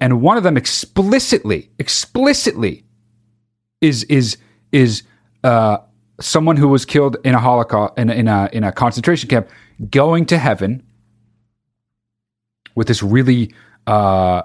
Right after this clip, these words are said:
uh, shitty makeup on that makes them look emaciated and, and, uh,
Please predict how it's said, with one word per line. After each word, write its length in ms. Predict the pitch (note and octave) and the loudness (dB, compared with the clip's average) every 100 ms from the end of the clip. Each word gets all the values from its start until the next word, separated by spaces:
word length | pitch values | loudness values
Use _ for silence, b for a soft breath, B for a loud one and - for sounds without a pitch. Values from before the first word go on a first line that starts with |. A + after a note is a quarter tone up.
| - | -6
uh, 420 | F#2+ E2+ D#2 C2 | -6 -6 -6 -10
shitty 580 | - - - C3 A#2 G#2+ | -10 -6 0 2 2 0
makeup 460 | G2 A2 - - D#2 | 2 0 0 -2 -2
on 220 | C#2+ D#2 | -6 -8
that 120 | E2 | -8
makes 240 | F2+ - | -6 -6
them 140 | F#2 E2+ | -6 -6
look 160 | D#2+ | -6
emaciated 680 | E2+ E2 E2 E2+ E2 D#2+ D2 | -6 -6 -8 -6 -6 -6 -8
and, 320 | C#2+ D2 D2+ | -12 -14 -14
and, 300 | E2 D#2 D2 | -16 -16 -16
uh, 400 | - D2 - - | -16 -16 -18 -20